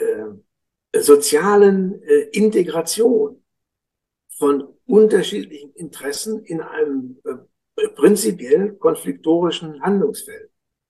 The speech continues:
Sozusagen, dass das die Aufgabe des Verständnisses von Ökonomie.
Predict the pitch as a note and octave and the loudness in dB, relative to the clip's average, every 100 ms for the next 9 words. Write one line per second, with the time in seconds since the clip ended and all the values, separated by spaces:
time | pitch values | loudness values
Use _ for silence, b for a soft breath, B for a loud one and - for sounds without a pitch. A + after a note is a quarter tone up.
0 | _ _ _ _ _ _ _ _ - B2+ | _ _ _ _ _ _ _ _ -6 -2
1 | D3 A2+ A#2 A#2+ F3 G3 D#3+ - A3 E3 | -2 -2 -4 -4 -4 -4 -6 0 0 2
2 | F3 D#3+ D#3+ D3 B - C3+ - - - | -2 4 4 2 B -4 -4 -2 -4 -4
3 | E3 F3 F3 - C#3+ - - D3 - - | -6 -6 -12 -6 -6 -6 -8 -8 -6 -10
4 | C3 B2+ D3 D3+ - | -10 -10 -8 -10 -12